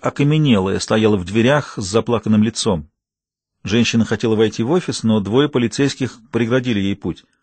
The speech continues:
"Фрау Кирхоф!" — крикнула она, обращаясь к Пие, — "мне нужно непременно с вами поговорить". "Попозже, фрау Новак", —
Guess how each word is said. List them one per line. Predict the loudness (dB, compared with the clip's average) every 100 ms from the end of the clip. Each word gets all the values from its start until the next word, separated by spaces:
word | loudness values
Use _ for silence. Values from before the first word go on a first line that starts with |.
| _ _ _ _ _ _ _ _ -20 -8
"Фрау | 0 0 2
Кирхоф!" — | 0 0 -6 -14 -20 _ _ _ _ _ _ _
крикнула | -2 0 4 4
она, | 6 4
обращаясь | 2 0 0 -2
к | -4
Пие, — | -2 0 -2 -8 -20 -20 -20 -20 _ 0
"мне | 4 6
нужно | 4 4 4
непременно | 4 4 4 4 4 2
с | 0
вами | 2 2
поговорить". | 0 0 0 0 -2 -6 _ _ _ _ _ _ _ _ -20 _ -2
"Попозже, | 0 2 0 -2
фрау | 0 2
Новак", — | 2 -2 -8